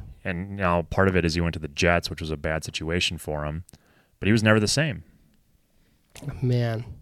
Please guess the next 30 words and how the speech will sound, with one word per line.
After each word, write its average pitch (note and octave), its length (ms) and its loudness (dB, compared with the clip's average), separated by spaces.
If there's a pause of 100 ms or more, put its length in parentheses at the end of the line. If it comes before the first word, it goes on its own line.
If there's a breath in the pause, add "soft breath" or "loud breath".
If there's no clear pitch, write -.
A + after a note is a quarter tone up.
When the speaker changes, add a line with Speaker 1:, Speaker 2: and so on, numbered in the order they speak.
(160)
Speaker 2:
this C3+ 140 -2
got C#3 160 4
me A#2+ 80 6
thinking, B2 260 2
like, A2 140 -2
I A2 80 0
don't C3 180 6
know, A#2 140 6
man. A2 180 0
I A2+ 60 0
wouldn't B2 240 4
touch - 240 0
Ridley, A2+ 220 2
man, A2 200 0
after A2 220 -6
this. C3+ 400 2 (520 soft breath)
Like, B2 180 2
play C3+ 180 8
it C3+ 80 8
out, C3+ 360 10
but, A#2 140 8
like, A2+ 180 4
I'm A2+ 100 2
not B2+ 220 4 (180)
taking B2 340 2
you G#2+ 100 0 (100)
at A#2+ 240 -4
year A2 200 0
thirty. G#2+ 580 -4 (880 loud breath)
Speaker 1:
You're, G#2 160 2